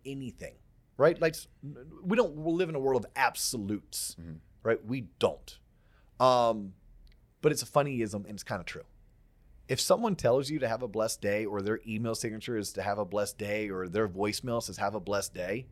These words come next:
Speaker 1: I'm just gonna put it out there. They have bad credit.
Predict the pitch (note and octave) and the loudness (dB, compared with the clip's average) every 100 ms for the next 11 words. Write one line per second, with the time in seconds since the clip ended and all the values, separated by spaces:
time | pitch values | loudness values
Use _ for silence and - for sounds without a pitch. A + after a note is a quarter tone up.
0 | - - - - - - - - - - | -20 -20 -20 -20 -20 -20 -20 -20 -20 -20
1 | - - - E3 F3+ - B2+ G#2 C3+ A2 | -20 -4 6 6 6 2 2 8 8 10
2 | A2+ B2 D3 C3+ C3+ B2 F#2+ F#2+ - F#2+ | 8 6 4 2 4 4 4 2 2 -2
3 | F#2 | -2